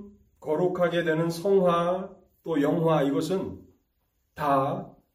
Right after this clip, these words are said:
예수 그리스도께서 하-, 행하시는 일이고, 이 전체가 사실은 구원이라고 하는 큰 의미의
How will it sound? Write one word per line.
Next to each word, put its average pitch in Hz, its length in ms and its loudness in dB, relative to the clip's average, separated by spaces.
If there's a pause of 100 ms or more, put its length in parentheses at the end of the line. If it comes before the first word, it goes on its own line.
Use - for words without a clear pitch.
(100)
예수 151 300 2
그리스도께서 151 600 -2
하-, 226 440 0
행하시는 190 500 6
일이고, 139 600 0 (220)
이 190 160 2
전체가 165 560 4
사실은 180 720 0 (220)
구원이라고 165 760 4
하는 156 260 -2
큰 - 500 2
의미의 165 720 2